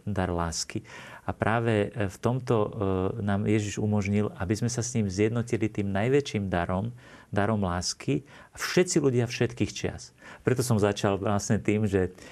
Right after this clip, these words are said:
boli to určite silné dni, tých štyridsať dní, ktoré sa Ježiš, e, zjavoval, ale zjavoval sa len niekoľkým, no povedzme, že päťsto, aj keby tisíc ľuďom sa zjavil. Ale vďaka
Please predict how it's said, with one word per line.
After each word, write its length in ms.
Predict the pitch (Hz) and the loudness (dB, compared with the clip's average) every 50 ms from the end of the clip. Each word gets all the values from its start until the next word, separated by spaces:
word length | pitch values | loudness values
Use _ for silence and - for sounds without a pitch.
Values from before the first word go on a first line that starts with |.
| - - - - 107 | -20 -14 -4 2 4
boli 160 | 107 104 - | 4 6 6
to 80 | 107 | 4
určite 320 | 104 104 117 107 - 104 - | 4 4 2 0 0 0 0
silné 480 | - - 117 107 113 110 107 110 117 123 - - - | 2 2 4 4 6 4 4 2 2 -2 -6 -8 -6
dni, 640 | 117 107 104 104 95 110 107 107 107 120 135 131 | -6 -4 -4 0 2 2 4 4 4 4 2 0
tých 240 | - - 110 - - | 0 -2 -2 -2 -2
štyridsať 400 | - - 107 104 104 - - 98 | 0 2 2 2 2 0 -2 0
dní, 160 | 87 98 101 | 2 0 0
ktoré 240 | 98 - 107 101 101 | 0 0 0 0 0
sa 160 | 95 - 104 | 0 0 2
Ježiš, 480 | 98 98 101 98 107 104 98 - - - | 4 4 2 4 2 0 -2 -2 -6 -6
e, 400 | 117 110 101 98 98 98 98 101 | -6 -4 -2 -2 -2 -2 -2 -2
zjavoval, 720 | 98 95 110 95 90 92 98 95 90 95 95 104 120 120 - - - - - | -2 2 2 2 4 4 2 2 2 2 0 0 -2 -4 -8 -16 -16 -8 -4
ale 160 | 98 95 98 | -2 -2 0
zjavoval 480 | 90 95 92 95 101 98 95 95 95 92 | 0 2 2 2 2 2 2 0 -2 -2
sa 240 | - - 95 92 90 | -2 -2 -2 -2 0
len 160 | 95 98 104 101 95 | -2 0 0 0 0
niekoľkým, 640 | 98 - - 120 98 87 - - - 85 90 87 | 0 0 -2 -4 -4 -4 -6 -8 -8 -8 -8 -8
no 160 | 85 82 78 - | -8 -8 -6 -4
povedzme, 320 | 95 85 82 85 82 78 | -6 -4 -4 -6 -6 -6
že 80 | 85 80 | -6 -2
päťsto, 640 | - 95 92 - - - - 87 80 - - - | -2 -2 -2 -2 -4 -6 -6 -6 -6 -4 -6 -2
aj 160 | 101 95 92 - | -2 -2 0 2
keby 240 | 117 101 104 98 | 2 2 2 2
tisíc 480 | - - 113 - - 104 92 - - 87 - - _ - - | 2 2 2 2 2 0 -2 -2 -4 -10 -10 -12 _ -8 -4
ľuďom 400 | 113 101 101 104 95 92 92 - | 0 0 2 2 2 0 -2 -2
sa 80 | - | -2
zjavil. 480 | 101 85 90 90 87 87 90 101 107 - - - - - - - - - - - - - - | -2 -2 0 -2 0 2 2 0 0 -2 -8 -18 -20 -20 -20 -20 -20 -20 -20 -20 -16 -6 -4
Ale 260 | 98 98 98 95 95 | -2 0 0 0 0
vďaka 400 | 101 107 101 101 120 135 131 | -2 0 2 2 2 4 2